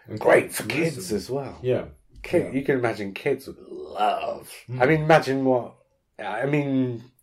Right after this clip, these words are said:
Speaker 2: how old was I when Brain of Morbius was on? Seven or something?
Speaker 1: Okay.
Speaker 2: And that's the guy with the brain in the fish tank sort of thing,
Speaker 1: Mm.
Speaker 2: and with the pincer for one arm and
Speaker 1: Yes.
Speaker 2: stuff. That kind of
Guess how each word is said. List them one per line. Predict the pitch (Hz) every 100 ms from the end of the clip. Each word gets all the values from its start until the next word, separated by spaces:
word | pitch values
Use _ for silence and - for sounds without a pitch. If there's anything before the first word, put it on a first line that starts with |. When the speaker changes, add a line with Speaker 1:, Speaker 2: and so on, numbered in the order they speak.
| _ _ _
Speaker 2:
how | - 143 143
old | 151
was | 139 131
I | 139
when | 135 131
Brain | 131 127 127
of | 117
Morbius | 131 127 127 123
was | 117
on? | 123 120 120 117 95
Seven | - 113 113 123
or | 120 117
something? | 120 113 123 120 120 - -
Speaker 1:
Okay. | 107 110 110 _ _ _ -
Speaker 2:
And | 113
that's | 117 117 - - - - _ _ _
the | 107 110
guy | 95 110 107 107 104 110 104 98
with | 107 95
the | 107 95
brain | - 113 113
in | 110 98
the |
fish | 95 110 - -
tank | 113 107 98
sort | - 110
of | 101 95
thing, | 107 101
Speaker 1:
Mm. | 101
Speaker 2:
and | 98
with | 104 104
the | - 104 98 -
pincer | - 107 110 - 110
for | - 104
one | 98 101 110
arm | 107 107 107
and | 104
Speaker 1:
Yes. | 101 107
Speaker 2:
stuff. | 117 - _ - - - - _
That | - 156 -
kind | - 123 117 117
of | 117 104